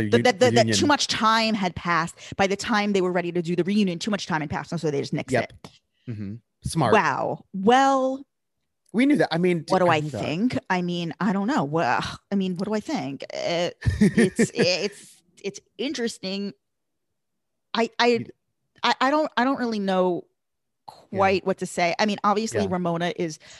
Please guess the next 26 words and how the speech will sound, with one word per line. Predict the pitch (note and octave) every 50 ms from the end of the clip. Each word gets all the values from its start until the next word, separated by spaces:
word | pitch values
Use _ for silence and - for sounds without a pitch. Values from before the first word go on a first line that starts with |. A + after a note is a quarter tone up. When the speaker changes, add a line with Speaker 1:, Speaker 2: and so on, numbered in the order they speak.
| - -
Speaker 1:
a | F#3+
trash | - - - F#3 F#3 G3 G3+ - -
human | F#3+ F#3+ F3+ E3+
being. | D#3+ F3+ F#3+ G3+ F#3 F3 F3 E3 E3 - _ -
Speaker 2:
Yeah. | E3 D#3+ E3 D#3 B2 - - -
Speaker 1:
Um, | - F#3+ F3+ F3+ C4 B3+ - - D4
Speaker 2:
<laughs> | - - -
Speaker 1:
but | C#4 C#4
I, | D4 C4+
but | - C4+ C#4 C4+
at | C4+
the | C4+
same | C4 - D4 C#4+ C#4 C4 - -
Speaker 2:
Yeah. | C4 A#3+
Speaker 1:
point, | - A3+ -
I | G#3 A3 -
also | G3+ A3+ A#3+ A#3+ - B3 A3+ G#3+ G#3
don't | F3+ - - E3 D#3 F3+ G3+ G3 G3+ G#3 G3 - -
love | F#3+ F#3 F#3+ G3 G3+ G3+ F#3 -
Ebony. | - F#3 G#3+ C4 A3+ - -
Like, | G#3 G3+ D#3+
where | F#3 G3+ A3 A#3+
are | D4+
you | D#4 B3 A#3 A3
with | F#3 F3+ -
Ebony? | - F3 F#3 E3+ - - - - - -